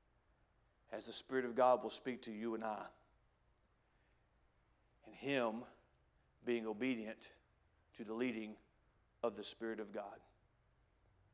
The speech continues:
I imagine him, that church assembly,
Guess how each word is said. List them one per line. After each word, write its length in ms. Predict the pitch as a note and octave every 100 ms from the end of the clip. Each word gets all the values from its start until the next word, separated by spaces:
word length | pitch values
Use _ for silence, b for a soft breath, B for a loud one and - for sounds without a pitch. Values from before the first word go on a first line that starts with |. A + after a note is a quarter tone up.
| - - - - -
I 140 | C3+ D3+
imagine 520 | C3 C#3 D#3 B2 A#2
him, 340 | C#3 C3 G#2+ - - _ _ _ _ _ _ _ _ _ _ _ _ _ _ _ _ _ - - - _ -
that 200 | C3 C3+
church 380 | - F#3 F3+ D#3+
assembly, 640 | C3 - F3+ C#3+ A#2+ G2+